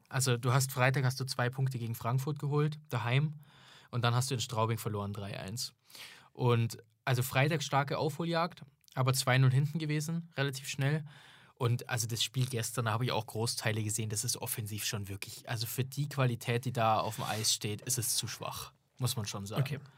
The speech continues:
Speaker 2: da kann ich natürlich nichts zu sagen, weil ich nur die Ergebnisse gesehen
Speaker 1: Ja.
Speaker 2: habe jetzt, aber die hätten mich jetzt gar nicht zu irgendeinem drastischen Handeln bewegt.
Speaker 1: Nee, verstehe ich auch. Mich auch nicht, mich auch nicht. Es ist eher so die Gesamtsituation, dass, dass ich,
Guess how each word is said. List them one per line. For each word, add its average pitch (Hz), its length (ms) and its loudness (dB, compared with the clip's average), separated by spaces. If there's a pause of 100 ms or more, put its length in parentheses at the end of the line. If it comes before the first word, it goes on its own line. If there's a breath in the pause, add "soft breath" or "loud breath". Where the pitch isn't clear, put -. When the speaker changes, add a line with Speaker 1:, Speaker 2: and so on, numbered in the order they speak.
(100)
Speaker 2:
da 147 120 6
kann 143 140 8
ich 143 60 10
natürlich 139 300 8
nichts 151 200 4
zu 165 100 0
sagen, 143 280 6
weil 135 60 4
ich 135 60 2
nur 139 120 4
die 139 80 4
Ergebnisse 139 800 6 (120)
gesehen 147 400 6
Speaker 1:
Ja. 139 80 8
Speaker 2:
habe 143 260 8
jetzt, 139 360 4
aber 135 160 4
die 131 320 2
hätten 135 300 4
mich 135 140 6
jetzt 135 200 2
gar - 180 2
nicht 151 260 8
zu 143 320 4 (640 loud breath)
irgendeinem 127 460 4
drastischen 131 640 2
Handeln 127 320 2
bewegt. 113 260 -4
Speaker 1:
Nee, 135 200 6
verstehe 135 320 4
ich 135 160 0
auch. 107 340 -2
Mich 139 320 2
auch 165 180 0
nicht, 113 300 -2
mich 139 180 0
auch 131 160 2
nicht. 117 200 -2
Es - 140 0
ist 135 140 0
eher 147 200 2
so 143 120 2
die 131 80 4
Gesamtsituation, 123 920 0
dass, - 280 -6
dass 117 160 -2
ich, - 260 -6